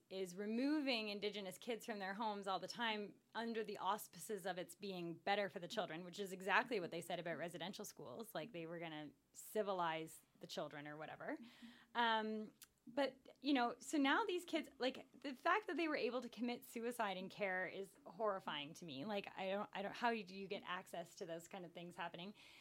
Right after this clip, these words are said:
But when you're removed from your family and your culture and, like, uh, of course you're gonna be at risk for suicide. Uh, and when you read into the stories, like, these,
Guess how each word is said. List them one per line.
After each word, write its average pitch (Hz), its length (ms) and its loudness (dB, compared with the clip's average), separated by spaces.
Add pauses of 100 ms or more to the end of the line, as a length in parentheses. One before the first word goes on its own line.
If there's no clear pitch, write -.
(160)
But 294 120 4
when 285 120 6
you're 294 140 6
removed 269 460 4
from 262 180 2
your 226 140 2
family 233 540 0
and 214 100 -4
your 202 120 -2
culture 208 840 -2
and, 180 380 -4 (140)
like, 160 260 -2 (360)
uh, 202 60 -8 (420)
of 214 160 0
course 539 240 0
you're - 80 -8
gonna 160 140 -8
be 156 120 -6
at 127 120 -4
risk - 300 -8 (180)
for 220 160 -6
suicide. 190 480 -6 (600)
Uh, 233 280 6
and 269 100 6
when 254 100 4
you 247 120 2
read 294 220 6
into 320 140 6
the 269 100 -2
stories, 240 560 2
like, 214 220 0 (160)
these, 202 280 -4